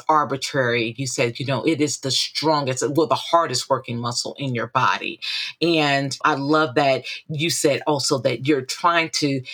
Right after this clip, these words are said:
help people in the community on their time at their level. That's really saying that you wanted to connect here. When you came here, you came here on a mission, right?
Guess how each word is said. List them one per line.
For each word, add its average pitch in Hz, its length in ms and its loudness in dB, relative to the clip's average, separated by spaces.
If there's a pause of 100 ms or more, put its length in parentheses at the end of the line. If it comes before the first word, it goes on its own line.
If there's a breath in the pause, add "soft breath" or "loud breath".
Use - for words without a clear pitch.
(200 loud breath)
help - 340 0
people 190 460 -2
in 175 180 2
the 151 100 0
community 135 760 0
on 131 260 0
their 143 220 2
time 139 480 -2
at 135 220 -2
their 139 200 4
level. 123 460 -2
That's 214 280 2
really 180 600 2
saying 165 400 2
that 131 260 2
you 285 180 4
wanted 220 280 2
to 185 80 -2
connect 151 720 0
here. 104 380 2
When 139 240 -2
you 233 100 0
came 196 280 0
here, 170 120 4
you 151 180 -2
came 156 300 0
here 147 160 2
on 120 220 0
a - 20 -2
mission, 101 380 -6
right? 269 320 2